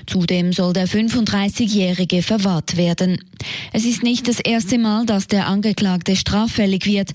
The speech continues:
Er stand schon wegen Raubes, Diebstahls und Drogen vor Gericht. Die zwei Verteidiger von Jeton G.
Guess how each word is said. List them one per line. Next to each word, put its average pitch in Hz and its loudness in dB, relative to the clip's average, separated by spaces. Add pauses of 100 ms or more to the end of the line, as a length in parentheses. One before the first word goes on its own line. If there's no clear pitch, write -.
(320)
Er 247 0
stand 240 0
schon 240 2
wegen 233 2
Raubes, 214 0
Diebstahls 214 0
und - 0
Drogen 202 2
vor 160 0
Gericht. 180 -2 (600)
Die 185 0
zwei 190 0
Verteidiger 196 0
von 190 0
Jeton 202 2
G. 220 0